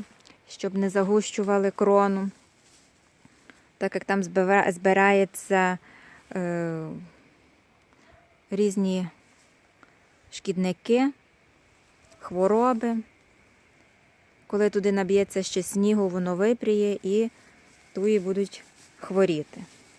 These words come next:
Тому я їх об-, обробляти не буду,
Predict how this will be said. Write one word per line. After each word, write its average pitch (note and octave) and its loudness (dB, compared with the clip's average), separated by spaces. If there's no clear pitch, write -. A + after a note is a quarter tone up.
Тому G3 -4
я F#3+ 0
їх F#3 -4
об-, E3+ -10
обробляти G3+ 4
не F3 0
буду, G#3+ 0